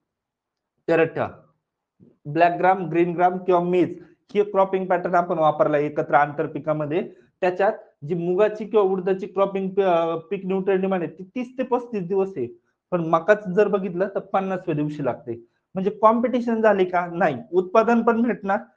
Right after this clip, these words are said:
आणि competition पण नाही आली आणि nitrogen पण मकाला available झाला. ओके, मग धरा, black gram, green ग्रामला जी काय आहे nutrient डिमांड पस्तीसव्या दिवशी किंवा तिसाव्या दिवशी आणि मकामध्ये पन्नासव्या दिवशी. पण ह्यावेळी आपण काय केलं, तर दोन्ही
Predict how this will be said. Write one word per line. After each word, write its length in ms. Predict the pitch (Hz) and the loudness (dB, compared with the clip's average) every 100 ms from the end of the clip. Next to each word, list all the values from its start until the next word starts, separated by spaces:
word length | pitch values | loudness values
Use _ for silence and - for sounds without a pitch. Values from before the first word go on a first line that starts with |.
| _ 160 | _ -10
आणि 120 | 165 | -2
competition 580 | 202 202 190 208 196 170 | 0 0 -2 -4 -2 -4
पण 160 | 175 | -4
नाही 180 | 180 160 | -2 0
आली 140 | 135 | 0
आणि 180 | 123 151 | 0 0
nitrogen 580 | 170 180 175 190 202 190 | 0 0 0 -4 -2 -4
पण 160 | 202 196 | -4 -2
मकाला 400 | 185 190 196 262 - | 0 2 0 0 -2
available 440 | 170 175 170 151 | 0 2 2 0
झाला. 300 | 147 156 123 - _ _ - | -2 -4 -4 -8 _ _ -10
ओके, 440 | 185 180 - _ 160 | -2 -2 -4 _ -8
मग 160 | 180 | -2
धरा, 320 | 202 202 185 | 0 0 0
black 320 | 151 165 185 185 | 0 2 2 2
gram, 220 | 214 190 | 0 2
green 260 | 185 190 | -2 0
ग्रामला 500 | 190 190 190 175 185 | 0 0 -2 0 0
जी 180 | 185 185 | 2 -2
काय 180 | 180 190 | 0 0
आहे 120 | 190 | 0
nutrient 400 | 170 175 180 180 | -2 -4 -4 -2
डिमांड 200 | 185 170 - | -2 -6 -6
पस्तीसव्या 460 | 196 - 196 190 180 | -8 -8 -6 0 0
दिवशी 300 | 190 185 185 | 0 -4 -6
किंवा 220 | 175 170 | -4 -4
तिसाव्या 300 | 190 190 190 | -6 0 0
दिवशी 340 | 180 190 196 208 - _ - | 2 -2 -6 -12 -12 _ -10
आणि 120 | 156 | -2
मकामध्ये 500 | 175 180 175 190 175 | 0 2 0 0 -2
पन्नासव्या 500 | - 185 202 196 180 | 2 2 2 -2 0
दिवशी. 480 | 180 180 156 123 - _ - | 0 0 -4 -6 -10 _ -2
पण 220 | 196 196 | -2 0
ह्यावेळी 260 | 175 190 190 | 0 2 4
आपण 260 | 190 196 | 2 0
काय 120 | 185 180 | 0 0
केलं, 220 | 180 180 | -2 -2
तर 80 | 196 | -4
दोन्ही 440 | 165 190 208 | 0 0 0